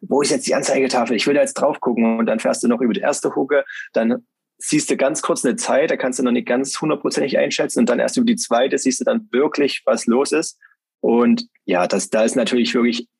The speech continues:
alles abgefallen. Also ich habe mich auch ganz ehrlich <laughs> gefühlt wie der Gewinner. Ähm, und sag ich mal, das Schönste war dann, das Team unten stehen zu sehen, vor allem David Lingmann, weil der einfach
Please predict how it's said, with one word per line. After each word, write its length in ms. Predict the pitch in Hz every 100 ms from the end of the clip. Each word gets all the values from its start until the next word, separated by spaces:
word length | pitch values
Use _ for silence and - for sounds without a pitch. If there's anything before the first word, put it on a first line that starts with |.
| _
alles 240 | 117 123 -
abgefallen. 560 | - 117 - 98 101
Also 240 | 98 117 107 90 _ _ _ _ _
ich 200 | 120 -
habe 120 | 110
mich 200 | 139 123
auch 200 | 120 117
ganz 200 | - 113
ehrlich 220 | 120 117 -
<laughs> 0 |
gefühlt 400 | - 135 135 139
wie 80 |
der 120 | 120 107
Gewinner. 460 | 110 123 143 147 - - - -
Ähm, 540 | 120 117 113 107 110 - - _
und 480 | - 123 113 110 98 - _ -
sag 120 | 131
ich 60 | 131
mal, 80 |
das 160 | 113 107
Schönste 600 | - 135 160 170 - 139
war 180 | 131 123
dann, 480 | 127 123 131 127 - _ _ _ _ _ _ _ -
das 200 | 208 -
Team 320 | - 302 302
unten 320 | 156 156 151
stehen 280 | - 147 151
zu 160 | - 147
sehen, 320 | - 76 76
vor 240 | - -
allem 380 | 113 117 117 104
David 260 | 104 110 113
Lingmann, 640 | 120 143 143 147 151 - -
weil 180 | 104
der 160 | 101 98
einfach 320 | 107 - -